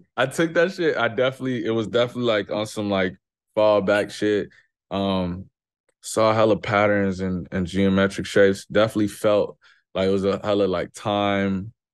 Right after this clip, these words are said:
passing, but it wasn't, it wasn't that long of a time that we was actually off that shit, but it was, it was a cool experience.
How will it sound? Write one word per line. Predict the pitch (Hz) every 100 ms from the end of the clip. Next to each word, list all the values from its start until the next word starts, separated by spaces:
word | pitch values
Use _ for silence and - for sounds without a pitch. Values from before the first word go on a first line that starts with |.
| -
passing, | 110 104 110 117 113 117 127 - _ _
but | 87 95
it | 92
wasn't, | 98 92 90 87 -
it | 98
wasn't | 101 98 92
that | 95 92
long | 76 92 92
of | 90
a | 87
time | 95 90 90
that | 87
we | 90
was | 90 87
actually | 87 92 90
off | 85 90
that | 90 92
shit, | - 92
but | 82 85 80 _ - - _ -
it | 123
was, | 151 147 135 -
it | 123
was | 151 156 151
a |
cool | 143 151 143
experience. | 139 - 147 139 95 82